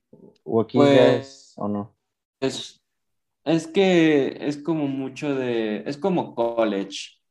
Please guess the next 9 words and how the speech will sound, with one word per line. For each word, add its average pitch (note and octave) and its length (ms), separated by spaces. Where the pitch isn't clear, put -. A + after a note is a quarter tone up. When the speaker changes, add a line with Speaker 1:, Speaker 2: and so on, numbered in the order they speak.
Speaker 2:
En A2+ 300
el A2+ 220
básquetbol D3 640
universitario, C3+ 1120
una D3+ 240
vez D3+ 200
que D3+ 160
llegan C#3+ 420
al, A2+ 500